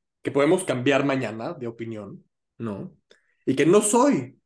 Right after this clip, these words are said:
esos lentes, ¿no? Entonces creo que este cambio que hubo en ti, y también lo viví yo en, en, en mi historia, algún día te, te lo contaré, este, fue parte de reconocerme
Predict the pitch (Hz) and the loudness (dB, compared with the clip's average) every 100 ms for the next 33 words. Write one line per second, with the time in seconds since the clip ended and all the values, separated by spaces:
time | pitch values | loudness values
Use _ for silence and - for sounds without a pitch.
0 | - 123 131 123 123 101 104 - - - | -10 -6 -4 -2 -4 -4 -8 -16 -20 -10
1 | 127 135 160 - 196 220 214 - - _ | -4 2 2 4 2 4 2 0 -18 _
2 | _ _ - 147 151 170 156 135 135 139 | _ _ -2 -2 -2 -8 -2 -2 2 0
3 | 131 127 123 120 120 135 131 120 127 127 | 2 0 0 -4 -8 -6 -6 -6 -4 -4
4 | 120 117 120 117 117 117 110 - 110 113 | -4 -4 -4 -6 -6 -12 -14 -18 -16 -14
5 | - 117 113 - 120 117 120 117 120 107 | -10 -8 -6 -2 0 0 -2 -2 -6 -10
6 | - 107 104 107 113 101 113 151 _ _ | -10 -10 -10 -10 -8 -8 -8 -10 _ _
7 | _ _ _ - 120 - - 117 117 - | _ _ _ -12 -10 -10 -2 -2 -2 -6
8 | _ _ _ _ _ _ _ _ _ _ | _ _ _ _ _ _ _ _ _ _
9 | _ _ 175 165 165 160 180 - 135 127 | _ _ -2 0 0 2 4 4 0 -2
10 | 123 123 131 147 - | -2 -2 -2 -2 -6